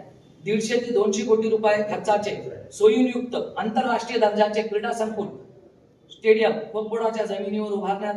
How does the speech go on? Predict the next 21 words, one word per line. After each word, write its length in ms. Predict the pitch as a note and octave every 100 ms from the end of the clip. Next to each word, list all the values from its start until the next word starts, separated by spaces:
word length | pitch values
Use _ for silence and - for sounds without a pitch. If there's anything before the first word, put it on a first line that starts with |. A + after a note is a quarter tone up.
| G3
येणार 220 | F#3+ F3+
आहे, 300 | - - - - - _ -
ज्यामुळे 440 | G3 G#3+ A3 A3+ B3 - -
जिल्ह्यातील 480 | F#3 F#3+ G#3 G#3 G3+ F#3
खेळाडूंना 420 | G3+ G3+ G3 F#3+
क्रीडांगण 760 | F#3+ F#3 G3 G3 G3+ A3 A3 - -
व 40 |
आवश्यक 400 | - F#3 G#3 A3 G#3
मार्गदर्शन 540 | F#3+ F#3 F#3 F#3+ G#3 G3+
सुद्धा 300 | F#3+ G3+ A3 A3+ - - -
उपलब्ध 360 | F#3 G#3 G3+
होईल. 520 | G3 - - - - - -
ज्यामध्ये 460 | G3 G#3 G#3 G#3 G#3+
आपण 360 | G3 F#3+ G#3+ G#3+ - - - -
फक्त 200 | G3 A3
क्रीडांगणच 580 | A3 G#3 A#3 A#3 A3+ A3+
नसतात, 320 | G#3 G#3+ G#3 G#3 F#3
अंतर्गत 440 | F#3+ A3 A3+ A3+ -
जे 120 | G#3+
गेम 280 | G3 G#3+ G#3
आहे, 400 | G3 G#3 -